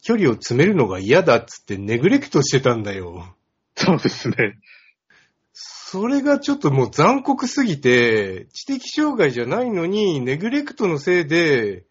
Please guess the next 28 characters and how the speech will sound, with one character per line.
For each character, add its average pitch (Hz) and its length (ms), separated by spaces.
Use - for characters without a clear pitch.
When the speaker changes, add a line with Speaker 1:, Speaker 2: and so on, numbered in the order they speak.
Speaker 1:
知 - 100
的 185 220
障 208 220
害 220 160
児 147 80
み 151 160
た 151 160
い 123 80
な 131 160
知 214 160
能 196 120
の 120 120
発 123 240
達 180 260
が 180 140
阻 143 180
害 208 200
さ 214 140
れ 214 120
て 226 100
た 139 160
ん 117 60
だ 107 80
よ 101 100
ね。 120 460
Speaker 2:
し - 140
か 233 160
も、 175 120